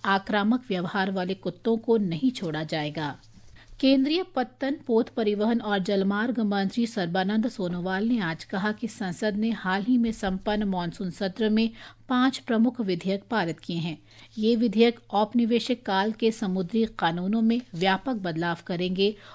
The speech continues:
और समुद्री अर्थव्यवस्था को प्रोत्साहन देंगे। झारखंड विधानसभा के चार दिवसीय मानसून सत्र के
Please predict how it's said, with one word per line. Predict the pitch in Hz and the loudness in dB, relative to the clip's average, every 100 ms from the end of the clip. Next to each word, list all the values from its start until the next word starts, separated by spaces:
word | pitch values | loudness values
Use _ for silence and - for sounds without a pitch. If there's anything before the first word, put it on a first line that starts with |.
| - | -2
और | 247 | -2
समुद्री | - 233 233 208 254 | 2 6 6 6 2
अर्थव्यवस्था | 277 196 190 202 175 170 - 254 | 2 -2 0 -4 -2 -4 -4 -4
को | 262 170 - - | -4 -6 -8 -2
प्रोत्साहन | 233 220 - 220 170 151 | -2 -2 -4 -4 -2 -4
देंगे। | 156 151 156 135 - - - - - - - | -4 -6 -6 -8 -12 -20 -20 -20 -20 -20 -16
झारखंड | 214 247 262 262 320 | -2 2 2 0 -4
विधानसभा | 349 233 247 233 254 240 | -2 -2 -2 -2 -2 -2
के | 254 285 | -4 -6
चार | 262 247 233 226 | -4 -4 -2 -4
दिवसीय | 214 208 208 254 | -4 -4 -4 -4
मानसून | 220 190 185 214 | -2 -4 -4 -6
सत्र | 208 208 202 214 | -4 -6 -6 -6
के | 240 | -4